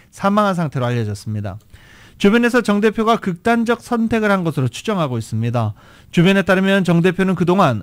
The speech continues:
우울증 증세를 보여왔고 최근 증세가 심했던 것으로 전해졌습니다. 천구백칠십이 년에 도미한 고인은 가발 세일즈맨으로 이민 생활을 시작했고 천구백칠십팔 년 부동산 업계에 뛰어들었습니다.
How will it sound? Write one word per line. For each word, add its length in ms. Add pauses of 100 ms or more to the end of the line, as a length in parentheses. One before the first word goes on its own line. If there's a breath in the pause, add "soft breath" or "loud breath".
우울증 580
증세를 320
보여왔고 680
최근 360
증세가 380
심했던 640
것으로 460 (120)
전해졌습니다. 760 (760 loud breath)
천구백칠십이 1080
년에 280
도미한 600
고인은 800 (280 soft breath)
가발 440
세일즈맨으로 720
이민 360
생활을 360
시작했고 680 (300 soft breath)
천구백칠십팔 1000
년 260
부동산 480
업계에 260
뛰어들었습니다. 840